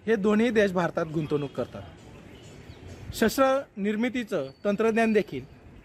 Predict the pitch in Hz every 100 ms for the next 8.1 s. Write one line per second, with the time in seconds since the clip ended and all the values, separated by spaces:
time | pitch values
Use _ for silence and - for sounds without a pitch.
0 | - - 165 185 226 226 233 190 175 214
1 | 214 226 202 - 190 180 185 175 143 135
2 | 139 123 120 98 92 - - - - -
3 | - - - - 214 220 196 202 196 202
4 | 208 180 170 196 196 - 202 196 190 175
5 | 185 - 196 196 180 120 - - - -
6 | - 151 156 160 220 220 185 165 - 185
7 | 196 185 185 185 202 185 156 196 190 175
8 | 123